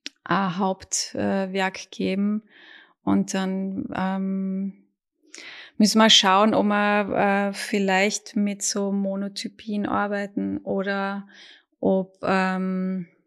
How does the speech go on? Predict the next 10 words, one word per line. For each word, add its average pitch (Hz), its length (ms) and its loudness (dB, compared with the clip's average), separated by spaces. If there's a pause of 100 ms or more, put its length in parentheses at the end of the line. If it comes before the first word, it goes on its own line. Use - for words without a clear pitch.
(1160)
ja, 202 160 0
lassen 190 320 -2
wir 185 60 -2
uns 175 180 -4
überraschen 160 600 -6
einfach. 165 360 -4
Also 170 200 -2
ich 180 360 -2
schätze 190 360 0
mal 185 400 -2